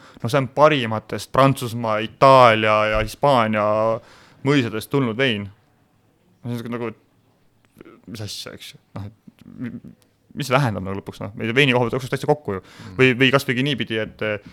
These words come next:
Speaker 1: me siin tegelikult kohvis räägime, et, eh, il-, nagu <laughs> ilgelt hästi on see, kui on kohvipaki peal kirjas, eh, riik,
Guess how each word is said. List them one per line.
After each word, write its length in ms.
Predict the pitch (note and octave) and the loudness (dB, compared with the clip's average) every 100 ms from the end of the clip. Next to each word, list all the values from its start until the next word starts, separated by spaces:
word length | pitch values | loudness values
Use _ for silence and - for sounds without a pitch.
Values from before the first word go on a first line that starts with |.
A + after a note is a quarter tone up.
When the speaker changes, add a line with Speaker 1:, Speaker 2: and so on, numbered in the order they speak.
| - - | -20 -10
Speaker 1:
me 80 | A#2 | -8
siin 140 | A2+ | -6
tegelikult 240 | A2+ G#2 C3+ | -6 -4 -4
kohvis 240 | - A2+ | -4 -2
räägime, 400 | B2 A2+ G2+ G2+ F#2+ | -2 -2 -8 -10 -10
et, 220 | - - | -12 -10
eh, 160 | G2+ G2+ A2 _ _ _ _ _ - | -8 -10 -14 _ _ _ _ _ -8
il-, 140 | D3 C3 | -8 -8
nagu 240 | A#2+ A2+ A2 - | -10 -10 -10 -10
<laughs> 180 | C3+ | -6
ilgelt 260 | D3+ B2+ - C3+ | -4 -4 0 0
hästi 400 | F3 - A2 G#2 | 0 -6 -10 -8
on 160 | G#2+ A2+ | -6 -2
see, 180 | C#3 A2 | -2 -2
kui 140 | A2+ A2 | -4 -6
on 120 | A2+ | -6
kohvipaki 520 | D3 B2+ C#3 D3 A2 | -8 -4 -6 -6 -8
peal 140 | G#2 G#2+ | -8 -6
kirjas, 420 | C3+ A#2 G2+ - G#2 | -4 -2 -4 -8 -12
eh, 580 | G#2 G2+ G2+ G2+ G2+ G2+ - A#2+ | -10 -8 -8 -8 -10 -10 -8 -6
riik, 380 | C#3 - _ | -6 -8 _